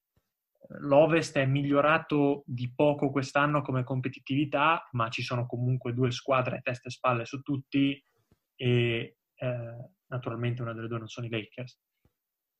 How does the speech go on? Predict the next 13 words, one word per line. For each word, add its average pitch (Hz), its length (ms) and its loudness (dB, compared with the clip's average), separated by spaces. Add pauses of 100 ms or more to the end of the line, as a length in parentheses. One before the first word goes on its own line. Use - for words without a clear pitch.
(540)
Perché - 220 -10
non 113 100 -2
posso - 280 -6
tirargli 120 320 -2
la 117 120 -2
gufata 120 400 -6
in 120 60 -4
questo 123 260 -8
modo 120 240 -2
spietato. 123 440 -6
Ragazzi, 165 400 2
io 185 120 2
devo 139 180 0